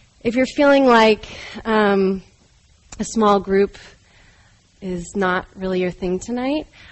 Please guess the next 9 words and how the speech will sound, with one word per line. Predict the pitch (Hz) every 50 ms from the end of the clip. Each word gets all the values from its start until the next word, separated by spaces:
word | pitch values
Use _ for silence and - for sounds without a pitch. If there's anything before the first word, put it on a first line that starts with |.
| - _ _ _
I | - 196
want | 202 202 196
to | 196
welcome | 190 190 185 185 - - 202 196
you | 190 190 190
to | - - 214
just | 185 - 196 196 190 - - - - - - _ _ _
sit | - - - 185 196 180 -
silently | - 233 233 269 294 294 254 190 180 156 156 165 190 190 -